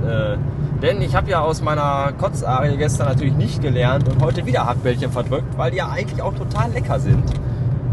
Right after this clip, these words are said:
Äh, ja, und ach, ich hab das dann heute auch mal, äh, das Bild von den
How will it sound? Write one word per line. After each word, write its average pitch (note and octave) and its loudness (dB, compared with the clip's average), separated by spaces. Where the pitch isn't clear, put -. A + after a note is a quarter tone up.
Äh, C#3+ 0
ja, A2 0
und - -4
ach, - -4
ich D#3+ -2
hab F3 -4
das E3 -2
dann D3+ -2
heute D3+ -2
auch D3 0
mal, C#3 2
äh, C3+ 2
das A#2+ -4
Bild D#3 -4
von B2 -4
den A2 -4